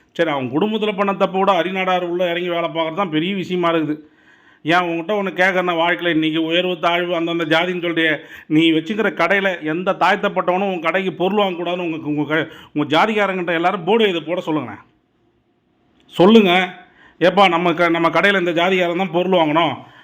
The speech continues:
வேற எந்த ஜாதிக்காரன் நம்ம கடைக்கு பொருள் வாங்கக்கூடாதுன்னு ஒரு சட்டத்தை கொண்டு வாங்க."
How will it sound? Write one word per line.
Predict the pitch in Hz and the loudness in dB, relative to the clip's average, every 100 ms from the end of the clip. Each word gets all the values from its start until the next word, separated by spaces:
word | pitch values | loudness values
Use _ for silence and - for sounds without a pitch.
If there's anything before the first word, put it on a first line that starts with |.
| _ | _
வேற | 156 160 | 2 2
எந்த | 170 185 | 2 0
ஜாதிக்காரன் | 180 190 185 190 | 0 0 0 -2
நம்ம | 170 | 0
கடைக்கு | 160 185 156 | 0 0 0
பொருள் | 175 190 | 0 0
வாங்கக்கூடாதுன்னு | 170 160 175 165 | 2 0 0 -2
ஒரு | |
சட்டத்தை | 143 160 151 185 | 0 0 0 0
கொண்டு | 160 160 | 0 -2
வாங்க." | 143 | 2